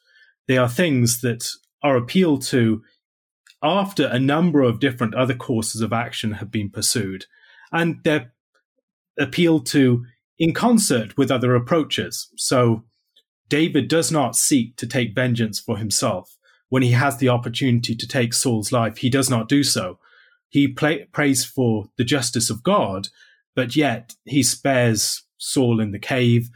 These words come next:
And also when he comes across him at night, um, he doesn't actually kill him when he has the chance. And in the same way, the church can use these imprecatory psalms,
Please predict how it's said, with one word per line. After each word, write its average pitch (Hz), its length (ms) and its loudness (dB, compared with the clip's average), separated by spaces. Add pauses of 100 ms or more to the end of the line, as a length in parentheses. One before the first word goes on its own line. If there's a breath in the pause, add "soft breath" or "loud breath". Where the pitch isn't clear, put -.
(260 soft breath)
And 117 140 2
also 127 400 2
when 113 180 0
he 117 140 -8
comes 120 240 -2
across 123 380 -2
him 113 80 2
at 101 100 -4
night, 123 440 -2 (500 soft breath)
um, 113 360 -2 (340)
he 139 240 0
doesn't 120 440 0 (640)
actually 117 640 -2
kill 214 220 2
him 107 160 -2
when 107 120 -4
he 120 100 -2
has 120 280 -2
the 117 120 -2
chance. 110 600 -2 (640 soft breath)
And 143 160 0
in 143 80 2
the 139 80 2
same 180 320 2
way, 120 520 0 (440)
the 113 320 0 (560)
church 123 440 -2
can 120 200 0
use 135 640 4 (360 soft breath)
these 117 500 0 (800)
imprecatory 123 640 -2
psalms, 104 640 -2